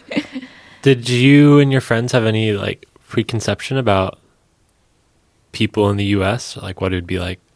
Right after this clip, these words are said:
Speaker 2: studying there
Speaker 1: <laughs>
Speaker 2: versus staying in Thailand? Was it, like, totally foreign to you, or did you have enough context, like, with, through your parents and having been here for a few years?
Speaker 1: Yeah, I, surprisingly, I think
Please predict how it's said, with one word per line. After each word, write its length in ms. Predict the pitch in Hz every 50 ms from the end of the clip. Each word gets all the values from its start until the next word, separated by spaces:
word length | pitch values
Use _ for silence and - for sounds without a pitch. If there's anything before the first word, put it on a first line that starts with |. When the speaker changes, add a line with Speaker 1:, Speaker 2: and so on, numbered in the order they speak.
| _ _ - -
Speaker 2:
studying 480 | - - - - 110 101 104 104 107
there 240 | 107 113 117 131 135
Speaker 1:
<laughs> 80 | 113 104
Speaker 2:
versus 600 | 95 - - - 101 98 98 95 85 - - - - -
staying 320 | - - - 104 98 98
in 80 | 98 95
Thailand? 580 | - 98 90 92 98 101 110 117 120 - -
Was 140 | 104 95 92
it, 100 | 98 -
like, 200 | - 110 120 _ _ _ _ _ _ _ _ _ _ _ _
totally 360 | - - 110 107 117 120 131
foreign 260 | 127 - 135 135 139 143
to 60 | 147
you, 120 | 156 175
or 80 | 165 120
did 160 | 104 104 95
you 100 | 104 101
have 180 | 95 104 98 98
enough 180 | 98 95 -
context, 760 | - - 98 92 90 - 95 90 - - - - - - -
like, 160 | - - -
with, 140 | - 104 - _
through 140 | - 107 98
your 120 | 95 95
parents 420 | - - 131 135 131 131 123 -
and 80 | - 95
having 280 | 92 95 92 90 87 87 - -
been 140 | 98 95 92
here 160 | 95 95 90
for 120 | - -
a 60 | 98 90
few 160 | - 95 92
years? 320 | 90 92 92 90 92 -
Speaker 1:
Yeah, 240 | 226 226 247 247 233 -
I, 340 | 226 240 247 247 247 - - _ _ _ _ _ _ _ _ _ _ _ _ _ _ _ _ _ _ _ _ _ _ _ _ _ _ _ _ _ _ _ -
surprisingly, 1600 | - - 240 226 233 - - 220 220 233 240 233 - 269 294 294 285 285 285 277 262 254 240 233 220 208 196 185 175 - - _ _ _ _ _ _ -
I 120 | 202 214
think 300 | 202 240 269 302 262 -